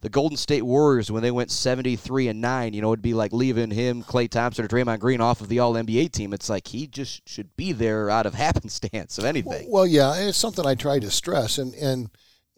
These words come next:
Speaker 2: and maybe it's a, the coach's thing a little bit because, uh, with Wade having a, a, a bad arm start,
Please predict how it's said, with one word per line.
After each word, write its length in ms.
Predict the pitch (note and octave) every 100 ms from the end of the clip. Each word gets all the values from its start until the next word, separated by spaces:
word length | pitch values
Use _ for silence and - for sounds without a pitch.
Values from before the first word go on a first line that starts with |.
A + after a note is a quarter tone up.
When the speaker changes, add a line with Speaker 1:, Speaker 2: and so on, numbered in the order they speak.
| D3 D#3+
Speaker 2:
and 120 | D3+
maybe 300 | D3 E3+ E3
it's 180 | C#3 -
a, 240 | C3 G2+
the 120 | B2 B2
coach's 400 | C#3 C3+ B2 -
thing 200 | C3 A#2+
a 40 |
little 240 | A2+ A2+
bit 200 | G#2+ A2+
because, 540 | - A#2+ C3 A#2+ A2 - _ _ _ _ A2
uh, 140 | A2
with 180 | A#2+ G#2+
Wade 220 | A#2 C3+
having 240 | C3 C3 A#2+
a, 40 |
a, 560 | A2 - A2 G#2+ G2+ - - _ -
a 240 | G2 F#2 E2+ -
bad 240 | A#2+ A#2 A2
arm 320 | G2+ A#2 F#2+ - _
start, 280 | - B2 G#2+